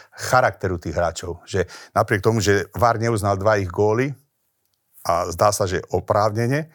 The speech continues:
ale už tretí to by bola, e, silná káva, a proste išli do toho víťazného gólu. E, z tohto pohľadu si myslím, že, m, patrí ako poklona tomu manšaftu. A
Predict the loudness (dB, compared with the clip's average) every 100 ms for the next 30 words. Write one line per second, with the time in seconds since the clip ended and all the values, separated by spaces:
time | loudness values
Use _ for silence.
0 | _ _ _ -20 -20 _ _ _ -2 2
1 | 4 4 2 -4 _ _ _ -4 0 2
2 | 2 2 0 0 2 2 0 -2 -4 -2
3 | 0 2 2 2 4 4 4 2 -2 _
4 | _ _ -2 0 0 0 0 0 2 2
5 | 2 2 2 0 0 0 0 0 -2 2
6 | 2 2 -2 -10 -20 _ -18 -8 -8 -6
7 | -8 -4 0 2 2 2 0 0 -6 0
8 | 4 4 2 0 -2 -2 0 0 0 2
9 | 0 -2 -10 -8 -6 -4 -4 -2 -2 -2
10 | -4 -6 -18 _ -6 -6 -2 -4 -2 -2
11 | 0 0 2 0 -4 -8 -6 -2 -4 0
12 | -2 0 -2 -2 -6 -20 -20 _ _ 0
13 | 2